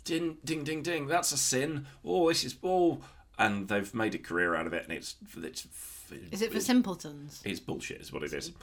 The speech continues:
Speaker 2: Basic content, yeah.
Speaker 1: Uh, so, look at the, look at the chair.
Speaker 2: Oh,
Speaker 1: An,
Speaker 2: yeah,
Speaker 1: an
Speaker 2: yeah.
Speaker 1: additional, an addition-, not only has the grid swapped from going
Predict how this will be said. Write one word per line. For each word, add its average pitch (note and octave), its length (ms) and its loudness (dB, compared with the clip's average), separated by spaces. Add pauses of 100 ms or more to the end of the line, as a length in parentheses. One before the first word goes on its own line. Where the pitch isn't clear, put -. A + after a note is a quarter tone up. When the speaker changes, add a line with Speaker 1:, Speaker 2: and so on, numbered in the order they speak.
(180)
Speaker 2:
Basic E3+ 580 -8
content, D3+ 680 -10
yeah. E3 200 -8 (140)
Speaker 1:
Uh, B2 440 0
so, F#3 320 8 (800)
look C#3+ 180 2
at C#3+ 60 2
the, - 100 -6 (140)
look C#3 140 2
at - 40 -8
the B2 80 -4
chair. C#3+ 360 6 (680)
Speaker 2:
Oh, A#3 120 8
Speaker 1:
An, B3 80 8
Speaker 2:
yeah, G#3 200 10
Speaker 1:
an - 80 10
Speaker 2:
yeah. F#3+ 60 2
Speaker 1:
additional, D3 480 6
an C#3 140 6
addition-, E3 500 2
not A#3 160 10
only A#3 480 6 (280)
has B2 380 6
the A#2 100 0
grid A#2+ 340 4
swapped - 360 2
from B2 180 -2
going G#2+ 420 0